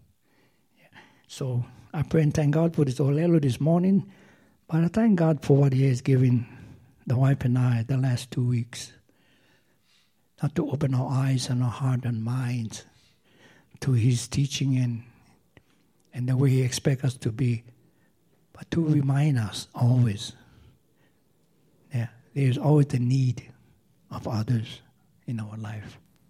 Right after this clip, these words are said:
So I praise and thank God for your presence here, and, uh, may the Lord, uh, bless all of you,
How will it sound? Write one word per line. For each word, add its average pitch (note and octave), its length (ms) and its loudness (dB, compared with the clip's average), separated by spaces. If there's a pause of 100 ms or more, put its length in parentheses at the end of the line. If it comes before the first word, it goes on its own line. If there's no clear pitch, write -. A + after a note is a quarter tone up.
(880)
So - 140 0
I C#3+ 80 6
praise D#3+ 300 4
and D#3 80 0
thank D#3+ 220 2
God F3 260 4
for D#3+ 120 2
your C#3+ 420 4 (420)
presence D#3 340 4
here, F3 220 4
and, C#3+ 260 2
uh, A#2 200 2 (1600)
may C#3 120 4
the C3 100 6
Lord, C#3 280 6
uh, C3+ 200 4
bless C3+ 320 0
all - 280 2
of C#3+ 120 2
you, F3 340 6